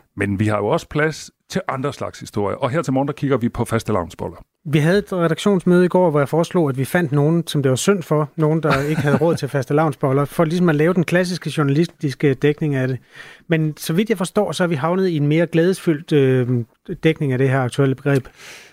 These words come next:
Speaker 1: Ja, det tror jeg. Altså, øh, jeg ved godt, det er en god, øh, journalistisk disciplin altid at finde nogen, der er ked af det.
Speaker 2: Ja.
Speaker 1: Og er kommet i klemme i fastelavnsbollesystemet, eller ikke har råd til fastelavnsboller. Men ja, det er rigtigt, vi går glædesfuldt til det. Vi skal tale med, øh, en bagermester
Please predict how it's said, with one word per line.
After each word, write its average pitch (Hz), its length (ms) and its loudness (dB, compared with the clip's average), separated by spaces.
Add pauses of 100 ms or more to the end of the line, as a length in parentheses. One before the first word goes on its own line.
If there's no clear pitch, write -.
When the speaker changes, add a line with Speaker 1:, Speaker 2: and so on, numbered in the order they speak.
(480)
Speaker 1:
Ja, 117 40 -2 (100)
det 127 80 -14
tror 117 160 -8
jeg. 85 100 -14 (400)
Altså, 113 440 -4
øh, 104 180 -2
jeg 107 100 0
ved 131 80 2
godt, 127 180 0
det 123 60 -4
er 113 40 -2
en 107 60 -4
god, 135 280 0
øh, 104 180 2
journalistisk 120 580 0
disciplin 127 520 0
altid 123 280 -2
at 107 80 -4
finde 110 240 2
nogen, 104 180 0
der 104 60 -4
er 90 40 -4
ked 110 220 -6
af 85 120 -6
det. 78 100 -16 (140)
Speaker 2:
Ja. 131 140 -4
Speaker 1:
Og - 40 -6
er 110 40 -4
kommet 107 260 -10
i - 20 -10
klemme 110 360 -2
i 98 280 2 (680)
fastelavnsbollesystemet, 92 1300 -4
eller 110 300 2
ikke 113 180 -4
har 113 60 0
råd 98 140 0
til 95 140 -8
fastelavnsboller. 98 640 -4
Men 117 200 -2
ja, 120 100 2 (160)
det 120 60 2
er 117 80 0
rigtigt, 123 220 -4
vi 110 60 -2
går 113 220 0
glædesfuldt 127 600 0
til 135 160 2
det. 175 100 0 (800)
Vi 107 80 -4
skal 107 140 -4
tale 120 260 0
med, 113 340 0
øh, 98 300 -2
en 113 100 -2
bagermester 165 460 -2